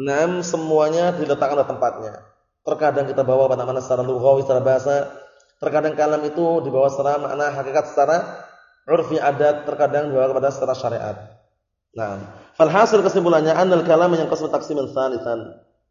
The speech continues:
ila haqiqatin wa majazin. Nah, bahwasanya kesimpulannya kalam itu terbagi menjadi pembagian yang ketiga.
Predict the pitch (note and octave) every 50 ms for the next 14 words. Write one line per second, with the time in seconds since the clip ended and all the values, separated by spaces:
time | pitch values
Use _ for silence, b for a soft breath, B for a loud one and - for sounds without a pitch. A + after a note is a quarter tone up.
0 | _ - D3 D#3 C#3+ C3 D3 C3+ D#3+ F3+ D3+ D#3 - D#3+ D3 C#3 C3 C3 C3 B2
1 | A#2+ C3 C#3 D3 C#3+ - E3+ F3+ F#3+ F3+ - - - - - - - - B2 B2+
2 | B2 A#2+ A#2 B2 B2+ C3+ C3 C3 C#3+ C#3+ D#3 E3 E3+ F3 F3 E3+ - - - -
3 | - - - - _ _ - - E3 E3 D#3 D#3 E3 F3 F3+ F3+ F3+ E3+ E3 D#3+
4 | D#3+ D#3 D#3+ D#3 F#3 E3+ C3+ D3 C3+ - C#3+ D#3 D#3+ D3+ C#3 - C#3 D3+ D3+ -
5 | D#3+ C#3+ C3+ A#2+ A2 A#2+ C3+ C3 B2+ B2 A2 A2+ A#2+ B2 G2+ A#2+ A2+ G#2+ G2 D#2